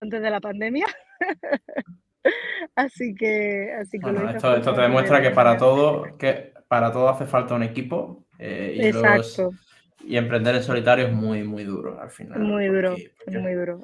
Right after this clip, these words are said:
Speaker 1: así
Speaker 2: porque
Speaker 1: es.
Speaker 2: ya no es solo que tú no llegues a todo, sino que cuando quieres llegar a... Hay veces que no quieres llegar a todo y necesitas a alguien que te haga, que te haga querer llegar a todo. Y al final ese,
Speaker 1: Exacto.
Speaker 2: el co-founder ahí te puede ayudar, te puede ayudar muchísimo.
Speaker 1: Exacto.
Speaker 2: Y, y Noemí,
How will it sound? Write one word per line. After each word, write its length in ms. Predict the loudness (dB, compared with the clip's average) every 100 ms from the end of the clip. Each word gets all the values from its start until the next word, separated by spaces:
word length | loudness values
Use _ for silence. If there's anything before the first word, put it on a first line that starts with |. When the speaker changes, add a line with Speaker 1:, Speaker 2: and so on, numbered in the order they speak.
| -12
Speaker 1:
así 180 | -12 -4
Speaker 2:
porque 160 | 0
Speaker 1:
es. 40 | 4
Speaker 2:
ya 100 | 6
no 60 |
es 80 | 6
solo 200 | 6 4
que 100 | 4
tú 100 | 0
no 80 | -2
llegues 240 | -2 0
a 140 | 0 0
todo, 260 | 0 -2
sino 320 | -2 -6 -6
que 160 | -4 -6
cuando 500 | -4 -4 -4 -6 -8
quieres 240 | -4 -2
llegar 280 | 0 2 2
a... 180 | 2 0 -2
Hay 140 | -2
veces 340 | -2 -4 -6 -4
que 100 | -2
no 200 | -2 -2
quieres 220 | -4 -2
llegar 220 | -2 0
a 100 | 0
todo 200 | 2 2
y 40 |
necesitas 460 | 0 -2 -6 0 4
a 80 | 4
alguien 320 | 4 2 -2
que 80 | -4
te 80 | 0
haga, 280 | 2 0 -2
que 100 | -2
te 80 |
haga 240 | 2 2 2
querer 300 | 2 2 2
llegar 260 | -2 -2
a 80 | -4
todo. 320 | -4 -10 -12 _ _ _ _
Y 60 |
al 80 | -12
final 300 | -8 -4 -2
ese, 480 | -2 -2 -4 -2 -2
Speaker 1:
Exacto. 200 | -4 -6 -12 -14 -16
Speaker 2:
el 60 | -10
co-founder 480 | -6 -2 -2 0
ahí 100 | -2
te 100 | -4
puede 200 | -8 -8
ayudar, 500 | -8 -10 -12 -10 -12 _
te 80 | -18
puede 180 | -14 -12
ayudar 200 | -12 -14
muchísimo. 580 | -18 _ -20 -20 -20 -12 -12 -12 _ _ _
Speaker 1:
Exacto. 240 | -8 -4 -2
Speaker 2:
Y, 480 | 0 0 0 -4 -10 -14 -8
y 100 | -2
Noemí, 420 | 0 2 0 0